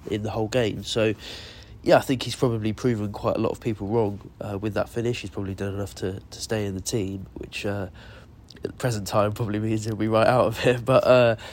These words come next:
yeah, I think, I think he's a better player than a lot of people give him credit for. But I can understand, especially given the lack of involvement. Um, you s-, you mentioned that lack of touches. He actually touched the ball fifteen times today, which was the least out of anyone on the pitch, um,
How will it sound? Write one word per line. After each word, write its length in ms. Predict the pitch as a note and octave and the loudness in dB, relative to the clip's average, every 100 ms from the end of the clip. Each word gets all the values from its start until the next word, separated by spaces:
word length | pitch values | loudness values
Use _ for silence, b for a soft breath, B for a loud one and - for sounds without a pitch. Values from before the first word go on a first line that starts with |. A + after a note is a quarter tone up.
| B B | B B
yeah, 200 | C3+ A#2+ | 6 6
I 40 | F#2+ | 6
think, 420 | - A2 - - - - | 2 -2 -4 -16 -14 0
I 120 | - | 2
think 200 | C#3 - | 2 -4
he's 240 | - B2+ A2+ | -2 -2 2
a 40 | |
better 220 | C3+ - | 4 4
player 260 | - A2+ G#2+ | 4 2 2
than 160 | G#2 | 0
a 40 | G#2+ | 0
lot 120 | A2 | 0
of 80 | - | -2
people 240 | G#2+ G2+ | -6 -8
give 140 | G2+ F#2 | -10 -8
him 140 | G2+ | -8
credit 280 | - A2 - | -4 -4 -4
for. 320 | - C#2 - - B B | -6 -6 -6 -10 B B
But 140 | - F#2 | 4 4
I 40 | |
can 140 | - | 0
understand, 680 | G#2+ G2+ - - G2+ F#2 F#2+ | -4 -4 -2 0 0 -2 -8
especially 420 | F#2+ - G#2+ - | -4 -2 -2 -2
given 300 | F#2+ G2 F#2 | -6 -6 -6
the 100 | G2 | -4
lack 200 | G2+ F2+ | -2 -2
of 60 | - | -6
involvement. 640 | F2+ F#2+ F#2+ G#2 G2 F#2+ - - | -6 -2 -2 -4 -8 -10 -12 -10
Um, 320 | G2 F#2+ G2 | -8 -8 -10
you 60 | G2 | -10
s-, 160 | F#2+ - - | -10 -10 -8
you 140 | G2+ | -4
mentioned 320 | F#2+ F#2+ G2 | -4 -4 -6
that 100 | - | -6
lack 180 | - G2+ | -6 -8
of 100 | - | -10
touches. 420 | - - - F#2 | -6 -6 -6 -10
He 140 | F#2 F#2+ | -4 -4
actually 300 | - F#2+ F#2+ B B B B | -6 -8 -10 B B B B
touched 220 | - - - | -2 0 0
the 40 | |
ball 140 | G#2+ | -4
fifteen 480 | G#2 A#2 - G#2+ G2+ | -2 -2 -2 -4 -4
times 420 | F#2+ G#2 F#2+ F#2+ | -4 -4 -4 -6
today, 220 | - F2 F2+ | -6 -4 -4
which 180 | - | -8
was 120 | - - | -10 -6
the 80 | |
least 340 | G2+ G2 - - | -4 -4 -4 -4
out 120 | - | -6
of 120 | G#2+ - B B B B | -6 -14 B B B B
anyone 340 | A#2+ A2 G2+ | 2 2 0
on 120 | G2 F#2+ | -2 -4
the 80 | |
pitch, 480 | - A2 - - - | -2 -2 -2 -4 -4
um, 440 | F2 F2+ F#2 - | -2 -4 -4 -8